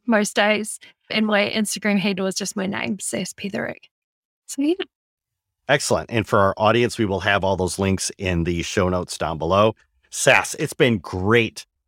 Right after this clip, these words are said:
Speaker 2: having you on the podcast. I've really enjoyed, uh, this conversation, and I'm going to officially extend you an offer to come back 'cause I would love to dive more, uh, into mindset in a, in a future episode and kinda chat with you about that. So,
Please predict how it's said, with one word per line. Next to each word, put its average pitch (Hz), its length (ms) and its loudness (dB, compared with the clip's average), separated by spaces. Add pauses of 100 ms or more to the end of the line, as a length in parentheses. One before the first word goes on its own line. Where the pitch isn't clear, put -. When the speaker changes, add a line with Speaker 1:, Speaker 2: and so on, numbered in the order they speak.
Speaker 2:
having 104 300 2
you 101 140 0
on 92 120 0
the 82 80 -4
podcast. 92 540 0
I've 85 160 -6
really 120 420 2
enjoyed, 107 840 0
uh, 87 220 -2
this 98 180 -4
conversation, 117 800 0 (340)
and 90 160 -2
I'm 92 220 0
going 98 260 -2
to 95 460 -4
officially 147 420 2
extend 131 320 2
you 120 140 4
an 98 60 2
offer 131 420 2
to 101 140 -6
come 87 200 -6
back 113 260 2
'cause 90 140 -2
I 92 60 2
would 87 160 0
love 104 220 4
to 104 100 0
dive 95 400 2
more, 104 420 4 (320)
uh, 87 220 0
into 95 480 -4
mindset 107 580 0
in 92 260 -4
a, 87 220 -2
in 87 140 -8
a 80 40 -6
future 104 380 -2
episode 107 580 0 (380)
and 82 160 -6
kinda 92 220 -2
chat - 200 -6
with 98 160 -14
you 95 60 -2
about 85 280 -4
that. 107 280 0
So, 85 460 -2